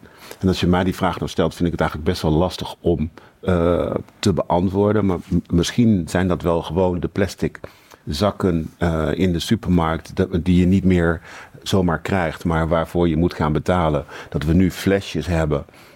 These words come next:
ehm, waar overal statiegeld op zit, zodat de awareness dat we niet zomaar in die wegwerp-economie moeten blijven zitten, eh, dat die gaat leven.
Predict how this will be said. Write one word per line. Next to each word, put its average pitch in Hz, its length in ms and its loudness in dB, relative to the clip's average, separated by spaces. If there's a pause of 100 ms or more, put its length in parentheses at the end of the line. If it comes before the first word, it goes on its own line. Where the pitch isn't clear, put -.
(140)
ehm, 85 480 0 (120)
waar 78 360 0
overal 85 440 0
statiegeld 85 760 -2
op - 200 -4
zit, 78 300 -4
zodat - 280 -2
de - 140 -2
awareness 87 800 2 (380)
dat 85 200 -2
we 85 80 -2
niet 95 240 4
zomaar 90 480 0
in 90 140 0
die 80 140 2
wegwerp-economie 87 1200 2
moeten 90 260 0
blijven 85 340 2
zitten, 92 360 0 (420)
eh, 90 320 0
dat 87 180 -2
die 104 260 2 (180)
gaat 82 320 -4
leven. 101 560 0